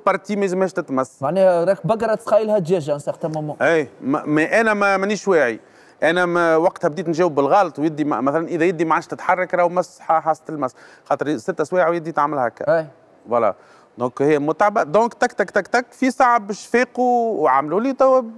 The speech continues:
Speaker 1: معناتها باش نقعدوا نتبعوا ال-، ال-، ال-، التريتمون.
Speaker 2: العملية نجحت.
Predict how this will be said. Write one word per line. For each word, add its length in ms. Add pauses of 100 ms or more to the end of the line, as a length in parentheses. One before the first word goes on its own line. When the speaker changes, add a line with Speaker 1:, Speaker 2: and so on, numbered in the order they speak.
(100)
Speaker 1:
معناتها 460 (320)
باش 100
نقعدوا 300
نتبعوا 440
ال-، 100
ال-، 460
ال-، 280
التريتمون. 500
Speaker 2:
العملية 540
نجحت. 320